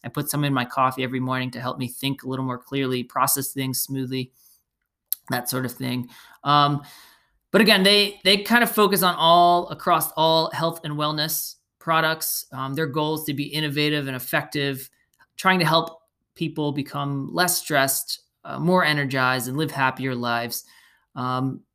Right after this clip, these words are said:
I do also recommend checking out their podcast, Mito Life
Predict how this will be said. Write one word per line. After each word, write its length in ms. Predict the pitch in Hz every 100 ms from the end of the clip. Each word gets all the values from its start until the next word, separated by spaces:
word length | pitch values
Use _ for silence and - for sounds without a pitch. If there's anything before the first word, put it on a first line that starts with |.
| _
I 100 | -
do 440 | 147 156 202 220 220
also 320 | 185 185 196
recommend 600 | 175 170 170 160 160 160
checking 280 | 156 151 156
out 120 | 147
their 140 | 143 135
podcast, 720 | - 135 139 143 143 143 -
Mito 280 | 135 143 147
Life 360 | 147 143 143